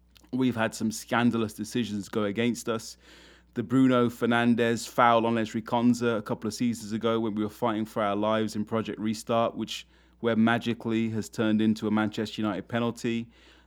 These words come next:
The one at Old Trafford last season, I believe, when, um, the score's one one,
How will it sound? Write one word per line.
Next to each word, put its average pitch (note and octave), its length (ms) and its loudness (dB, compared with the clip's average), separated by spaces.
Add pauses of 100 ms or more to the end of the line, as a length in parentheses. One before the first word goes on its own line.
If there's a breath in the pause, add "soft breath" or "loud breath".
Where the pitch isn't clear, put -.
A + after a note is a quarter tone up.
The A#2 100 0
one B2 540 6
at A2 240 0
Old A#2+ 200 2
Trafford A2 540 -2
last A#2+ 340 2
season, A#2 360 -2
I A2 100 -2
believe, A2 540 0
when, G#2 320 0
um, G2+ 360 -4
the G#2+ 80 -10
score's A2+ 400 -2
one G#2 280 0
one, A2 360 0